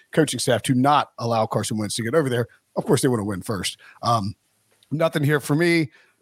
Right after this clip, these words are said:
but I would probably lean towards the Texans. Eagles minus seven at the Colts. Over under forty-four, Pete. Uh, this looks like it is moving towards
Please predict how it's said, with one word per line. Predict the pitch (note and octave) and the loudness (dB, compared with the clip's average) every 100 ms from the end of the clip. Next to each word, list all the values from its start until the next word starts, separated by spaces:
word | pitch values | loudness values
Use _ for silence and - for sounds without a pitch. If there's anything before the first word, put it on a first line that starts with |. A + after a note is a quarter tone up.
| _ _ | _ _
but | C3 B2 - | -2 -2 -4
I | B2 | -2
would | B2+ B2 | -2 -2
probably | - E3+ D3+ C3+ | -2 0 0 0
lean | C#3 C3+ B2+ - | 0 0 -2 -6
towards | - D3+ C#3+ C#3+ C3+ - - _ _ G#2+ | -6 -2 2 2 0 -4 -10 _ _ -10
the | B2+ C3 B2 - - | -4 -2 -4 -6 -4
Texans. | E3 - - - - _ - - - - - _ _ _ _ | -2 -2 -6 -10 -20 _ -10 -4 -4 -4 -8 _ _ _ _
Eagles | A3+ C4 F3 A#2+ - - | 0 2 2 0 -4 -2
minus | D3+ E3+ C#3 | 2 2 0
seven | - G#3 F3 G2 - | 0 0 0 -4 -2
at | D3 D#3 | -2 0
the | D3 | -2
Colts. | - A3+ - - - - - - _ _ | 0 0 -2 -10 -8 -10 -12 -18 _ _
Over | D3 D3+ D#3+ - | 0 2 0 0
under | D#3+ F3 F3+ F3+ E3+ _ _ _ | 0 4 4 2 0 _ _ _
forty-four, | F#3 G3 A3 G#3+ _ _ G#3 F#3 E2+ C#2+ | 0 0 0 -6 _ _ -2 -2 -2 -6
Pete. | - C#3+ - - _ _ - | -4 -4 -6 -14 _ _ -6
Uh, | |
this | A#2+ C3+ | -4 -2
looks | D3+ | 0
like | D#3+ | -2
it | C#3+ | -2
is | C3 | -2
moving | C#3+ F3 D#3+ B2+ | 0 2 2 -2
towards | - G3 C3+ F#2 G2 | -2 0 0 -2 -10